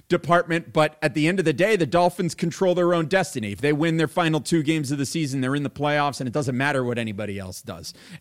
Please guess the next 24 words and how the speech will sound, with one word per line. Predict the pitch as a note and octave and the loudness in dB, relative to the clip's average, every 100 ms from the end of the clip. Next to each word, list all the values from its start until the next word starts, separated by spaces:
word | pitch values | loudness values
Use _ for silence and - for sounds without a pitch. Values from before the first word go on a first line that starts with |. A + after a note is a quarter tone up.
| - | -4
And | B2+ G#2+ | -4 -4
so | F#2 D#3 B2 | -2 0 2
rather | A#2+ C#3+ D3+ D3+ | 2 2 2 2
than | C#3 C3+ | 0 0
relying | C3+ D#3 D#3+ D#3+ E3 | 2 2 2 2 2
on | D3+ D#3 | 0 2
that, | G#3 B3+ - _ _ _ _ _ _ - | 2 2 -2 _ _ _ _ _ _ 0
let's | E3 - | 0 2
just | F#3 D#3+ | 0 2
rely | D#3+ D#3+ E3 | 2 2 2
on | D#3+ D3 | 2 0
ourselves, | C3+ E3 C3+ F2+ - - | -2 -2 -2 -4 -12 -10
because | B2 A2 B2 G2 | -10 -6 -8 -6
we've | B2 A#2+ G#2 | -4 -2 0
gotten | C#3+ C#3 A#2 | -2 -4 -10
pretty | - - G3+ - - F#3+ | -8 -4 -4 -6 -8 -4
good | C#3+ D#3 A#2+ A#2+ - | 0 2 2 0 -4
at | B2 A#2+ - | -4 -4 -4
that. | C3 F2 - | -4 -4 -2
So | D#3 | 0
we're | E3+ | 2
gonna | G#3 D#3+ | 2 2
get | F#3+ F#3+ | 2 2
into | F#3+ - F#3+ F#3+ | 0 0 0 2